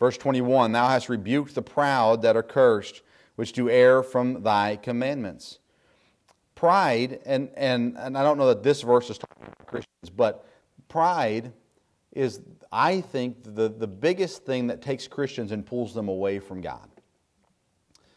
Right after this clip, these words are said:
It's a, it's a <clears throat> lifting up of myself. And again, I go back to John. Uh,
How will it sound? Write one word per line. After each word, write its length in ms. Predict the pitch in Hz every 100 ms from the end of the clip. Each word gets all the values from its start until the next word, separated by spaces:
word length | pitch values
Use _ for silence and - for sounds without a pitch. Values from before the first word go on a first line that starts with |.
| _ _ _ _
It's 200 | 120 104
a, 180 | 123 117
it's 200 | 123 -
a 260 | 123 104 -
<clears throat> 240 | - 110 110
lifting 420 | 131 160 160 151
up 100 | 147
of 80 | 139
myself. 640 | 139 - 113 82 - - _ _ _ _
And 100 | 127
again, 260 | 131 147 151
I 60 |
go 120 | 131 135
back 220 | 143 143
to 80 | 135
John. 440 | 107 139 110 101 - _ _ _ _
Uh, 300 | 123 107 90